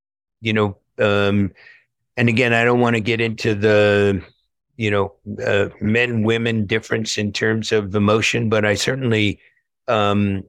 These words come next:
you know, without understanding all the feeling stuff, uh, probably back in the,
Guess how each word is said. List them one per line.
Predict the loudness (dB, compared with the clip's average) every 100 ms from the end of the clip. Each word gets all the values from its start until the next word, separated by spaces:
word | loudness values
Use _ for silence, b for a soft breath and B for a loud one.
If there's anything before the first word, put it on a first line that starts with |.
| _ _ _ _
you | 0
know, | 0
without | 2 2 4 4 4
understanding | 2 0 -2 -2 -2 0 -2 0
all | 0 0
the | 0
feeling | -2 0 2 2
stuff, | -2 -2 -2 -2 -4 -18 _ -2
uh, | 0 2 2 0 -2 -2
probably | -2 0 -2 0 -2
back | 0 -2 -2 -2
in | -2 0 0
the, | 2 2 0 -2